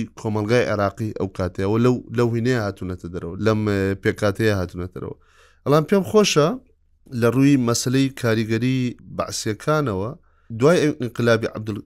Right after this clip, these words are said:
عەبدولسەلام عارف بەسەر بەعسیەکانە، یعنی دوای هەڵوەشانەوەی ئەوەی کە ناونرا بوو مەجلیسی قیادەی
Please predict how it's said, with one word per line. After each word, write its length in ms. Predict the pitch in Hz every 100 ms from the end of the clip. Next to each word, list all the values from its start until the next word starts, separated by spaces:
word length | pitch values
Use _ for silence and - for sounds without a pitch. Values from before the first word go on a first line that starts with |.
| -
عەبدولسەلام 520 | 104 110 - 107 98
عارف 220 | 90 107
بەسەر 320 | 98 107 - 104
بەعسیەکانە، 800 | 98 - 104 98 - 104 98 92 98 - - 101 92
یعنی 240 | 92 98
دوای 160 | 107 110
هەڵوەشانەوەی 800 | 104 101 - 98 98 101 104 101 - _ _ _ _ _
ئەوەی 220 | 98 107 104
کە 200 | - 101 98
ناونرا 460 | 95 107 104 98 101
بوو 200 | 98 98
مەجلیسی 420 | 98 95 - - 98
قیادەی 600 | - 101 98 98 104